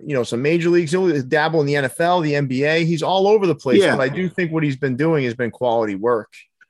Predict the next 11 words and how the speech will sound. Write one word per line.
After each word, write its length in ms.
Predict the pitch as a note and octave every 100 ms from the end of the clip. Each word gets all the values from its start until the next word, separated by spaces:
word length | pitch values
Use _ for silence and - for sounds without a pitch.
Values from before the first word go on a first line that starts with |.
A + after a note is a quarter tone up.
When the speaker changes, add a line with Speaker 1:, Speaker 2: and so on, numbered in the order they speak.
| _
Speaker 2:
When 200 | E3 F#3+
you 120 | A3+
show 280 | A#3 - A#3+
me 160 | A3 G3+
these 380 | F3 G#3+ A3+ F#3
right 220 | G3 F#3+
now, 300 | F3 F#3+ G3+
looking 420 | E3+ F3+ G#3 G#3+ G3+
at 160 | E3+ _
these 320 | E3+ G3+ G3+ -
four, 420 | F3+ F#3 G#3 A3